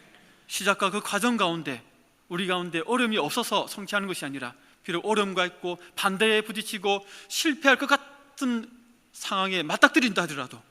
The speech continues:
종국에 가서는 하나님께서 분명히 우리를 통해서 성취하실 것입니다. 성도 여러분, 하나님께서 우리를 세상 가운데 불러서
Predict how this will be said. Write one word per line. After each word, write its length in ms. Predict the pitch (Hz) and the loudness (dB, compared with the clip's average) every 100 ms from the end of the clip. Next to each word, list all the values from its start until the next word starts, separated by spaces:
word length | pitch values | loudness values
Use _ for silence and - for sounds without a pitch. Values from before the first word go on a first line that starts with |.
| _ _ _ _ _ _ _ _ _ _ | _ _ _ _ _ _ _ _ _ _
종국에 360 | - 226 220 202 | -4 -2 2 2
가서는 420 | 180 160 143 127 - _ _ _ | 0 -4 -6 -10 -16 _ _ _
하나님께서 500 | - - 233 185 180 | -12 0 2 2 -4
분명히 300 | - 185 190 170 | -6 -2 0 -2
우리를 240 | 165 165 | -4 -6
통해서 380 | 170 156 139 127 - - | -8 -8 -8 -12 -12 -14
성취하실 540 | - 311 277 294 262 | 0 6 8 8 8
것입니다. 460 | 233 180 120 113 - _ _ - - - _ | 0 -4 -6 -12 -18 _ _ -20 -20 -20 _
성도 260 | - 185 190 | -6 2 4
여러분, 400 | 185 165 165 147 - - _ _ _ _ _ _ _ _ _ _ _ _ | 4 4 0 -2 -12 -20 _ _ _ _ _ _ _ _ _ _ _ _
하나님께서 380 | - 226 196 190 | -4 -2 -2 -4
우리를 560 | 170 202 185 156 120 - - _ - | -2 0 0 0 -4 -14 -20 _ -16
세상 320 | - 190 214 | -8 -4 -2
가운데 260 | 190 185 175 | -2 -4 -6
불러서 580 | - 254 175 151 127 | 0 0 0 -2 -12